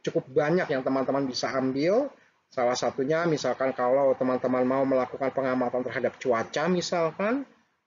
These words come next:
nah, teman-teman bisa didapatkan hasil dari pengamatannya dan juga perhitungan probabilitasnya dalam tautan YouTube yang tertera di slide ini.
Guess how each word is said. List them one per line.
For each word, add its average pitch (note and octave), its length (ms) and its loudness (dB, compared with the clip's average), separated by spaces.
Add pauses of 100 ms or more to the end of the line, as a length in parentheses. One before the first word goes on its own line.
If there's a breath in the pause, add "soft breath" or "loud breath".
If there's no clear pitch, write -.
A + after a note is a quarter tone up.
nah, G#2 80 -14
teman-teman C3+ 480 0
bisa D3 240 -2
didapatkan C#3 2250 -4 (160)
hasil C#3 640 0
dari B2 320 0
pengamatannya F#3+ 880 0
dan - 160 2
juga C#3 160 0
perhitungan C3+ 400 -2
probabilitasnya D3 1200 0 (480)
dalam C#3+ 480 0
tautan B2+ 400 2
YouTube B2+ 320 0 (480)
yang B2+ 400 0
tertera C3+ 400 -2
di A#2 80 -2
slide G#2 240 -2
ini. F#2+ 240 -20